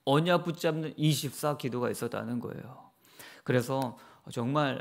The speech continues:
"기도해야지." 여기서 끝나는 건 아니, 끝나는 것이 아니라 우리 가정과 가문과 우리 기관을 위해서 중보 기도하고 간절한 이십사 기도 속으로 들어가는 우리 성도님들 다 되시길 바라겠습니다. 결론입니다. 결론은요,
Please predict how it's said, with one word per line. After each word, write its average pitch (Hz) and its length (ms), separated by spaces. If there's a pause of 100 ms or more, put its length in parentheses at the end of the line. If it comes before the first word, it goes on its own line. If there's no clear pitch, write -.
(140)
"기도해야지." 139 880
여기서 123 280
끝나는 147 320
건 135 180
아니, - 200
끝나는 151 380
것이 143 220
아니라 117 420 (300)
우리 131 180
가정과 139 840 (120)
가문과 147 840 (180)
우리 139 160
기관을 160 560
위해서 135 380 (240)
중보 156 400
기도하고 139 400
간절한 151 500
이십사 143 380
기도 143 180
속으로 143 320
들어가는 123 460 (160)
우리 120 200
성도님들 160 600
다 135 100
되시길 123 380
바라겠습니다. 110 800 (400)
결론입니다. 127 840 (360)
결론은요, 143 800